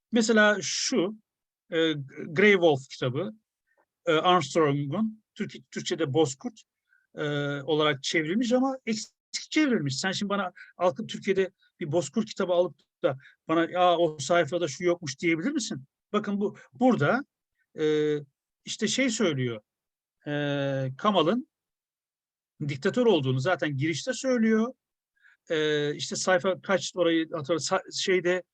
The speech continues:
Samsun'da, e, İngiliz askerinin ve istihbaratın karşıla-, karşılaştığını, e, karşıladığını söylüyor.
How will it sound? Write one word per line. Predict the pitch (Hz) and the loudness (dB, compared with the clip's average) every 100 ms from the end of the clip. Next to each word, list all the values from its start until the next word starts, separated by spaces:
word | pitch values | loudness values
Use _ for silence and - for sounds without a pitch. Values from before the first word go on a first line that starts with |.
| _ _ _ - 151 | _ _ _ -16 -10
Samsun'da, | - 185 175 190 180 175 180 175 _ _ _ _ _ | 0 0 0 -4 0 4 4 2 _ _ _ _ _
e, | 170 151 | -4 -4
İngiliz | 180 233 269 202 | 2 2 4 2
askerinin | 185 - 180 165 165 | 0 0 -2 -2 -4
ve | 160 | -6
istihbaratın | 139 160 156 151 139 156 | -8 -4 0 0 0 -4
karşıla-, | 143 143 131 160 160 | 0 0 0 -6 -8
karşılaştığını, | - 143 135 143 131 131 135 139 | -4 -2 -2 0 0 0 -4 -4
e, | 135 | -4
karşıladığını | - 143 135 156 160 156 196 | 0 0 2 2 4 4 2
söylüyor. | 220 160 135 117 113 127 214 | 0 0 -2 -2 -6 -4 -4